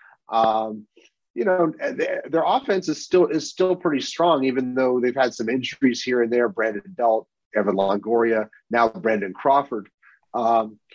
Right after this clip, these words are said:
you know, this is a team that I think we still expect more from this year, but, uh, they haven't really hit their stride. Instead, it's been the Padres, uh, who have, uh, given the Dodgers the, the closest chase.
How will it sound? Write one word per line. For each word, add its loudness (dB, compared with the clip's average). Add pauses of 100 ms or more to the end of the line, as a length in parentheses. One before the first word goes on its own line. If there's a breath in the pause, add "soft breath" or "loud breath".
(800)
you -2
know, 0
this 2
is -2
a 0
team 4
that 2
I 0 (140)
think 0
we -2
still 2
expect -2
more 2
from -2
this -2
year, 2
but, -2
uh, 0
they 0
haven't 2
really 2
hit -4
their 0
stride. -2
Instead, 2
it's -6
been -2
the -6 (120)
Padres, 0 (240 soft breath)
uh, 0
who 0
have, 0 (240)
uh, 2
given 2
the 2
Dodgers -2
the, -2
the -2
closest -2
chase. 0